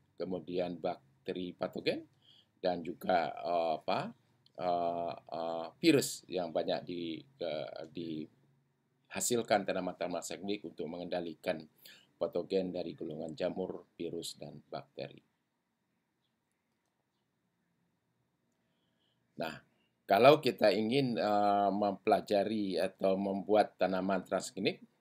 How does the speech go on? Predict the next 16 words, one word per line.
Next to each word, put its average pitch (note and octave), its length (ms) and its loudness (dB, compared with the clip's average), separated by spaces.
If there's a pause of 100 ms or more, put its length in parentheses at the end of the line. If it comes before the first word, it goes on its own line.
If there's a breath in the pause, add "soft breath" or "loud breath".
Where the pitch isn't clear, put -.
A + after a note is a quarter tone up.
(220)
ini G2 220 0
adalah F#2+ 320 2
pengetahuan F#2 880 -2 (460 soft breath)
dasar A#2 440 4
yang G#2 240 0
harus G#2 160 -2
kita - 320 -4
kuasai B2 480 2
sebelum G2 400 -2
kita G2 480 0
melakukan F#2+ 600 -4
rekayasa F2 600 -4
genetik. D#2 480 -14 (1300)
Apa C#3 320 12
pengetahuan A2+ 360 4
itu? C#4 280 0